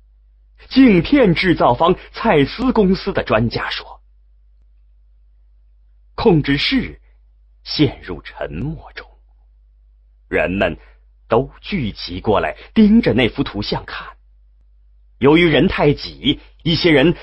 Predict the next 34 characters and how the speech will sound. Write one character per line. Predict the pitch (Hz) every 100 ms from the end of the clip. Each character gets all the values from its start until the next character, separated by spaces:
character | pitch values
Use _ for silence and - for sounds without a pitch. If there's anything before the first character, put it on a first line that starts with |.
| -
到 | 156
另 | 151 233 196
外 | 262
的 | 233
终 | - 147 139
端 | 131 131
上 | 131 98 -
调 | 151 95
出 | 90 -
图 | 107 - 104
像 | - 92
细 | 92 - 190 -
看。 | - - - _ _ _ _ _ _ _ _ _ _ _ _ _
菲 | - 143
兹 | 190 -
洛 | 80 76 - _ _ _ _ _
明 | 95 95 120 156
显 | - 85 87
感 | 82 78
觉 | 73 87
到 | 92 78
气 | - 147 101 85
氛 | 107
的 | 95 -
变 | 156 113 -
化， | - - - _ _ _
因 | - 185
漫 | 190 220 160 139
长 | - 135
测 | 185 - 175
试 | 123 -
的 | 123
疲 | - 113 139
劳 | 226 117 139